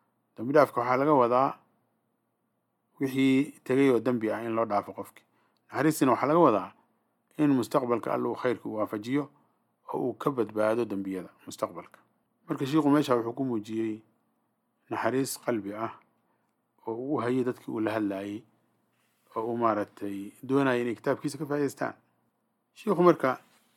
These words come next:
tawxiidkii markii uu sharxo, uu yiri, "التوحيد هو إفراد الله بالعبادة." Tawxiidku waa in Alla lagu keli yeelo cibaadadii. Macnaha inaad Alla keliya caabuddo oo aadan cibaadadiisa wax kale la wadaajinin.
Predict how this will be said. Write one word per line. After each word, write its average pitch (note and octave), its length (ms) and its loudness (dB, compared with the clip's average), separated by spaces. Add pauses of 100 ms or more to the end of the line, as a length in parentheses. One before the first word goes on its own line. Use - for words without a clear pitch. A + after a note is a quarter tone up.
(200)
tawxiidkii D3+ 400 2
markii D3 240 0
uu C3 80 -2
sharxo, C3+ 420 0
uu D3+ 120 0
yiri, A#2 220 0
"التوحيد B2+ 440 -2
هو C3 200 2
إفراد C3 300 0
الله B2 320 2
بالعبادة." G#2+ 480 -4 (460)
Tawxiidku C3 340 0
waa C3 80 0
in C3+ 80 -4
Alla C3+ 360 0 (960)
lagu C3+ 160 -4
keli C3+ 320 6
yeelo A#2+ 200 4
cibaadadii. G#2 440 0 (400)
Macnaha C3 220 0
inaad C#3+ 200 0
Alla D3 180 2
keliya C#3 280 2
caabuddo A2 420 -2 (500)
oo C#3+ 100 2
aadan C3+ 200 4
cibaadadiisa C3+ 420 4
wax B2+ 120 -4
kale B2 160 2
la C3+ 60 4
wadaajinin. F#2+ 500 -2